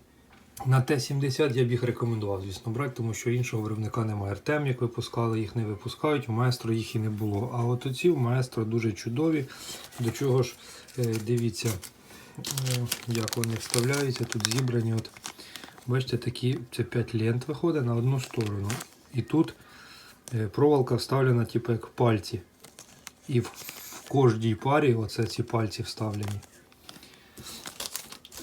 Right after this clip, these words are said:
Бачите, тут це я от скидав, це я зібрав тут, е,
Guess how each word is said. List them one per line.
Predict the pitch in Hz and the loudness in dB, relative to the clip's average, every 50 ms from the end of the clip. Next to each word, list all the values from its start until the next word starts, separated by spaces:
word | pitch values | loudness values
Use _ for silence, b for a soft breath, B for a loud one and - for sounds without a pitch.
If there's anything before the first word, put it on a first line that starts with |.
| - - 117 | -6 -2 0
Бачите, | 131 127 123 - - 120 | 0 0 0 0 -2 -4
тут | - - 117 - - | -4 -4 -6 -6 -4
це | - 110 110 | -2 -2 0
я | 113 | 2
от | 107 110 104 - - - - - - - | 0 0 0 -2 -2 -2 -2 -2 -2 -6
скидав, | - - - - - 139 131 120 123 110 - | -6 -6 -4 0 2 2 2 4 2 0 0
це | - - - 117 113 | 2 2 4 6 6
я | 113 110 101 | 6 4 4
зібрав | 98 110 107 107 120 117 110 101 - - | 2 -2 -2 0 0 0 0 -2 -2 -6
тут, | - 107 - - - | -8 -8 -6 -6 -4
е, | 104 101 101 101 101 | -2 -2 -2 -2 -4